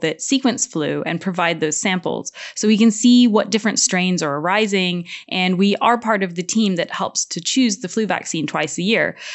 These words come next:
hopefully being able to do that better and better into the future. Um, but when I joined the team, yes, we had many other pathogens as well. So we had Zika and,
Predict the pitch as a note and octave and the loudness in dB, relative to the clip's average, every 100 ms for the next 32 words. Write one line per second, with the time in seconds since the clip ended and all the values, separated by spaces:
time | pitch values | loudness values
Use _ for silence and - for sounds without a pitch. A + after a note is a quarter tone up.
0 | - - G#3+ - F#3 F3 F3 F3 E3 D#3+ | -10 -4 -4 0 0 0 0 -2 -4 -4
1 | F3 E3+ D3 - F3+ E3 D#3 D3+ D#3 D3 | -2 0 0 0 0 0 0 -2 -2 -4
2 | - D#3 - C#3 G3 F#3+ F2 F2 - - | -4 -6 -8 -6 -4 -4 -6 -6 -10 -20
3 | - - - G3 G3+ G#3 G#3+ B3 C#4+ D4 | -18 -16 -4 2 4 4 6 6 6 4
4 | C#4+ B3+ A#3 - A3+ F#3 F#3 - - G#3 | 6 4 2 2 2 2 0 0 -2 -2
5 | F3 G#3 G3 F3 G3+ A#3 A#3+ F#3 F3+ - | 0 0 0 2 2 4 2 2 -2 -2
6 | E3+ F3 F3 E3+ D#3 D3 D3 D3 C3+ E3+ | -6 -4 -2 -2 -2 -4 -4 -4 -4 -6
7 | - - - F#3 E3+ D#3 D#3 D#3 - A3+ | -10 -20 -6 -2 0 0 -4 -6 -2 0
8 | G#3 G#3+ F#3+ F#3 - E3 D#3+ D#3 D#3 | 2 2 2 0 -4 -4 -2 0 0